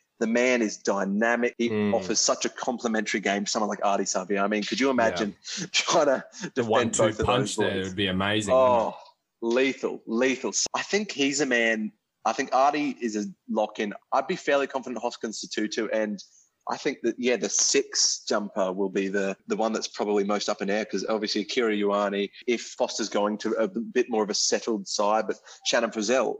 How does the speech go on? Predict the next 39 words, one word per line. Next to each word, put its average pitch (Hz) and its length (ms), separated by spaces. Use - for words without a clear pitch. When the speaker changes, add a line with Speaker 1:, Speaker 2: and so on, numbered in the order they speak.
Speaker 1:
great 123 380
season 113 360
he's 98 160
had. - 280
So, 101 320
oh, 117 80
it's - 100
a 110 40
tough 131 180
one. 117 120
Who 147 120
would 131 120
you 123 120
go 127 180
with 113 160
here, 104 140
mate? 95 220
Speaker 2:
No, 123 180
I 127 140
th-, 180 180
I 123 180
think 160 200
I'd 131 200
leave 110 200
my 110 160
back 104 320
row 110 140
combination 104 640
as 98 140
Savia, 101 500
Cane 98 320
and 98 140
Sotutu. 101 640
You 101 140
know, 95 100
ju-, 127 300
as 131 180
we 117 80
spoke 107 240